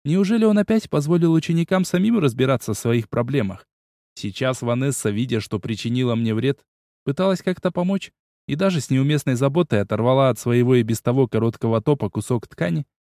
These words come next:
попытавшись пропихнуть мне его в ноздрю. "Прости, прости,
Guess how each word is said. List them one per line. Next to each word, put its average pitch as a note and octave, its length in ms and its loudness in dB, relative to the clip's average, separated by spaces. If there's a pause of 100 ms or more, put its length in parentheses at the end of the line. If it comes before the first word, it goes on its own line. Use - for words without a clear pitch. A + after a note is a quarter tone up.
(280)
попытавшись F3 600 0
пропихнуть F#3+ 560 -4
мне F3+ 200 -2
его F#3 180 0
в F3 80 -4
ноздрю. D3+ 420 -2 (600)
"Прости, F#3+ 540 -2
прости, F#3+ 520 -4